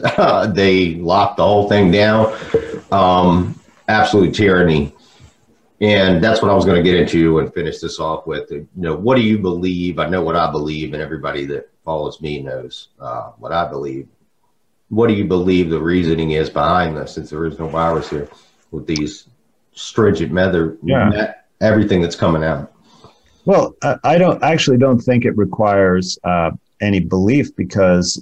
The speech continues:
Speaker 2: there are many, many documents that essentially describe, uh, what the purpose of this is.
Speaker 1: Mm-hmm.
Speaker 2: And, you know, I think perhaps the big umbrella document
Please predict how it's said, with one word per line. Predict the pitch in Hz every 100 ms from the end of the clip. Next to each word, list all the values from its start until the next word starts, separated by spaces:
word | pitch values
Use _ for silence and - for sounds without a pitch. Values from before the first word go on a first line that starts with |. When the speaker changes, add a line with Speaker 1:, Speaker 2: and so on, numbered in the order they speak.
| -
Speaker 2:
there | 95 95
are | 92
many, | 101 113 107
many | 107 101
documents | 92 95 110 117 95 90 90 - -
that | 92 90 87 87 92 -
essentially | 92 - 101 95 95 90
describe, | 87 - - 95 117 98 85 104 _ _ _ _ _
uh, | 95 90 87
what | 92 101 -
the | 87
purpose | 101 117 - -
of | 87 87
this | 90 156
is. | 135 - - -
Speaker 1:
Mm-hmm. | 107 101 113
Speaker 2:
And, | 123 98 92 95 107
you |
know, | 107 101
I | 104
think | 113 107 - -
perhaps | 104 110 107 -
the | 101
big | 92 110 92
umbrella | - 104 95 98 101 113 104 92 101 107 _ -
document | 95 101 98 104 92 90 -